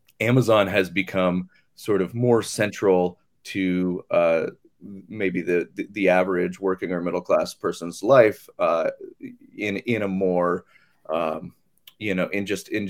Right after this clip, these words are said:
in, in just a m-, more significant way. And so when its workforce sort of re-, rebels against its conditions,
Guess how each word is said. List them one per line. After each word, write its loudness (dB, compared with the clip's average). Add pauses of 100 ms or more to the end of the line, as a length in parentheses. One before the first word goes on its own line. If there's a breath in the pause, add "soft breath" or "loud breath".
in, -4
in -4
just -4
a -4
m-, -4
more 0
significant -4
way. 4
And -2
so 4
when 4 (560)
its -2
workforce 2 (380)
sort -2
of -4
re-, 4
rebels 6
against -4 (360)
its -4
conditions, -4